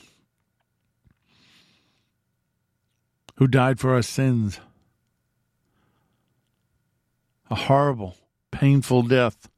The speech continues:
on a cross, shed every drop of blood so that we could be reconciled to the Father, that we could have life eternal.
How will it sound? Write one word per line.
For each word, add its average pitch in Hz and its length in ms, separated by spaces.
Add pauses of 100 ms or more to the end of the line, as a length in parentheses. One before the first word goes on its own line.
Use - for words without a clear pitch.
(720)
on 123 140
a 113 60
cross, 123 600 (840)
shed 135 300
every 135 220
drop 131 320
of 123 140
blood 123 400 (2250)
so - 160
that 135 120
we 135 160
could 123 160
be 131 120
reconciled 117 760
to 113 120
the 107 100
Father, 101 480 (1800)
that 131 140
we 123 160
could 110 180
have 113 240
life 113 320
eternal. 110 520